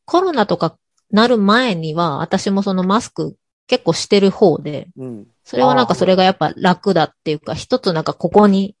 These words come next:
Speaker 1: 境界があると、ちょっと落ち着くみたいなのはあったんだけど、
Speaker 2: うん。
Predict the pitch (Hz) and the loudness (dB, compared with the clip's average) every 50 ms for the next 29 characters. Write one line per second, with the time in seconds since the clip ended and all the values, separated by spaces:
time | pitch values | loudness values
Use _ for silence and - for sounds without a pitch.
0 | _ - - 196 185 185 - 190 185 185 185 185 175 175 - _ _ _ - - | _ -4 0 0 0 0 2 0 0 0 0 -2 -2 -4 -4 _ _ _ -10 -8
1 | 202 180 170 170 - - 254 226 151 131 - _ _ _ _ _ _ _ _ _ | -6 -6 -6 -6 -2 -2 0 0 0 -4 -8 _ _ _ _ _ _ _ _ _
2 | _ _ _ _ _ _ - - 208 - - - 165 - - - - - - 185 | _ _ _ _ _ _ -6 -6 -4 -4 -4 -8 -8 -10 -12 -18 -18 -14 -10 -10
3 | 175 160 147 - - 135 - - - - - _ _ _ - 202 185 170 160 - | -10 -10 -10 -12 -12 -12 -12 -12 -14 -16 -18 _ _ _ -8 -2 0 2 2 2
4 | - 170 165 - - 165 151 151 156 - - 165 170 170 170 160 156 160 | 2 0 -2 -2 -4 -4 -4 -4 -8 -8 -6 0 2 4 4 2 0 -2